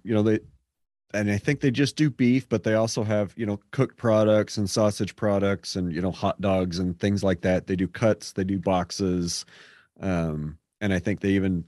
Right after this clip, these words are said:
they, they'll even ship primals out of there. Uh,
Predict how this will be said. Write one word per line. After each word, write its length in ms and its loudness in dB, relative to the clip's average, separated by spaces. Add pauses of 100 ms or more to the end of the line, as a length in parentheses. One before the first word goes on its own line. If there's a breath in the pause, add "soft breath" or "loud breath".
they, 220 2 (100)
they'll 240 4
even 180 0
ship 280 -4
primals 480 0
out 100 2
of 80 0
there. 180 -4 (1160)
Uh, 100 2